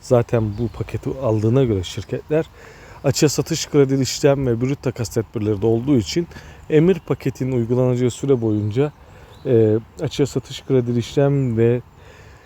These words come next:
brüt takas tedbirleri uygulanmaya devam edilecektir arkadaşlar. Paket bu nedir?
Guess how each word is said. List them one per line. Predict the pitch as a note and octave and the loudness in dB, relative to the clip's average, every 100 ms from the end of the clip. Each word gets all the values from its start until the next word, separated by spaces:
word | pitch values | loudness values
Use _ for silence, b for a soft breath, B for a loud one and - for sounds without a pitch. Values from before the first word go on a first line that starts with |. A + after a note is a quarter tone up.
| B B - | B B -4
brüt | C#3 C#3+ | -2 0
takas | B2+ A2 - | 0 0 0
tedbirleri | A2 - G#2 G#2 A#2+ | -2 -2 0 0 2
uygulanmaya | C#3+ A2 A2 G#2 G#2 C3 | 2 2 2 2 2 2
devam | A#2 A2+ A2 | 4 2 0
edilecektir | F#2 G2 F#2 F2+ F#2+ | -2 -4 -6 -8 -6
arkadaşlar. | F#2 - G2 F#2 - C3+ - - B B B B - | -6 -6 -6 -4 0 -2 -2 -14 B B B B 0
Paket | F3+ - F3 - | 0 2 -2 -2
bu | G#3+ | 2
nedir? | G3+ E3 D3 D3+ | 6 6 4 0